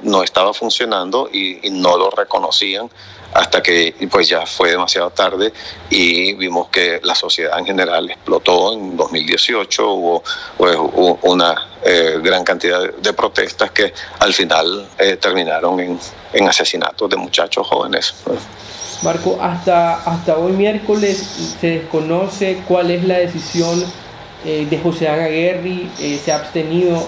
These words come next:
Speaker 2: a confirmar o decir: "No voy a participar". ¿Ustedes cómo valoran como,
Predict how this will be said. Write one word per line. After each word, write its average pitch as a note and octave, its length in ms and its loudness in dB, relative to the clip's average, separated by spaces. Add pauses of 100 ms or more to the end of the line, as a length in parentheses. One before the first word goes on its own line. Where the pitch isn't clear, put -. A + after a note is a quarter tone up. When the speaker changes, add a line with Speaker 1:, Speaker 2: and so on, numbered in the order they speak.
Speaker 2:
a C#3 300 0
confirmar D3 760 -2 (560)
o D3 300 0
decir: D#3 340 0
"No E3 220 2
voy D#3+ 200 2
a E3 80 0
participar". D3+ 840 0
¿Ustedes G#3 460 -2
cómo G3 260 0
valoran E3+ 500 2
como, D3 400 -4